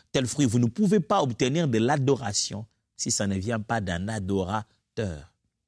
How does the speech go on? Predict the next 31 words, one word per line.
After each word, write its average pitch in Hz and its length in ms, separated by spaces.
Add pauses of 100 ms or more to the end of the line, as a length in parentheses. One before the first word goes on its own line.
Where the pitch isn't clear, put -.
(1200)
Un 127 140
Corinthiens 120 460
dix, - 580 (240)
trente 107 320
et 82 120
un. « 65 80 (920)
Soit 175 260
donc 170 420 (680)
que - 80
vous 120 160
mangez, 110 440 (800)
soit 180 220
que - 80
vous 165 320 (100)
buviez, 104 480 (640)
soit - 180
que - 80
vous 170 160
fassiez 175 420
quelque 180 340
ch-, - 240 (100)
quelque 190 320
autre 175 240
chose, 113 400 (320)
faites - 400 (200)
tout 156 220 (420)
pour 104 120
la 87 120
gloire 92 500 (520)
de 87 80
Dieu. » 76 200